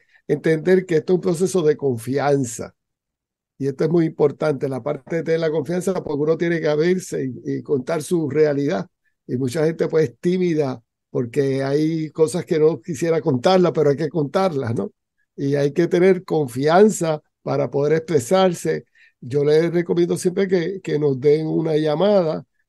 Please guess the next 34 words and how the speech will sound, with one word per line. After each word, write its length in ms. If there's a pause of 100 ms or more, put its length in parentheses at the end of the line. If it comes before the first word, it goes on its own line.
(100)
eh, 260
que 120
busquen 400
espacio 640
para 460
dedicarle 840
tiempo 380
a 80
esto 460
y 240 (140)
el 180
equipo 400
de 140
C 160
F 120
O 220
va 120
a 40
estar 240
disponible. 640 (340)
¿Cómo 240
funciona 500
esto? 200
Usted 160
sencillamente 680
nos 180
pide 240
una 200
cita, 340
nosotros 420
le 120
vamos 300
a 60
llenar 480